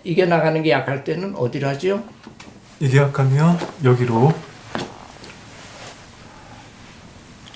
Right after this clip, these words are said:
Speaker 1: 백십일, 백십이, 백십삼, 백십사.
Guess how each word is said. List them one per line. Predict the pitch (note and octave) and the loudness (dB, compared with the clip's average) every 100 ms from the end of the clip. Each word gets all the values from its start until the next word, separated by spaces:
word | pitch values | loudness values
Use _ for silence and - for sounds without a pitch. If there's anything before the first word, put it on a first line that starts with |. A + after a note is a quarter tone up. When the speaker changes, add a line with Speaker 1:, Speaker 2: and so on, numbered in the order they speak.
| - - - - - - - - - | -20 -20 -20 -20 -20 -20 -20 -20 -6
Speaker 1:
백십일, | - F#3+ G3 - D#3+ F3+ G3 G#3+ G#3+ G#3+ - - - - - | 2 2 2 -4 -4 2 4 4 0 -6 -18 -20 -20 -8 -2
백십이, | F#3 F#3 E3+ E3+ F#3 F#3 - - | -2 -2 -6 -2 -2 -4 -10 -2
백십삼, | E3 E3+ - - D#3+ D#3 - - - | -2 -2 -10 -2 0 0 -2 -16 -6
백십사. | D#3+ E3+ - - - - - | -4 -4 -10 -6 -4 -4 -6